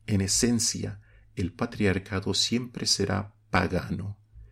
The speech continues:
Sí, ciertamente una cantidad de cristianos buenos y sinceros lo han adoptado como su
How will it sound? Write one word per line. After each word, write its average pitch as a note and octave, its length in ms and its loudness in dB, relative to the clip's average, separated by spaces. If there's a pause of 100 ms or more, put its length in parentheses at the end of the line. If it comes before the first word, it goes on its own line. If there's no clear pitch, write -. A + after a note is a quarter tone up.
(140)
Sí, - 500 0 (220)
ciertamente G#2+ 920 2
una F2+ 200 0
cantidad F2+ 540 0
de F2+ 120 -4
cristianos E2+ 600 -4
buenos F#2 360 0
y - 40 -4
sinceros F#2 580 -2
lo F2 180 0
han E2+ 220 -4
adoptado F#2 600 -2
como F2+ 260 -2
su F2+ 300 -2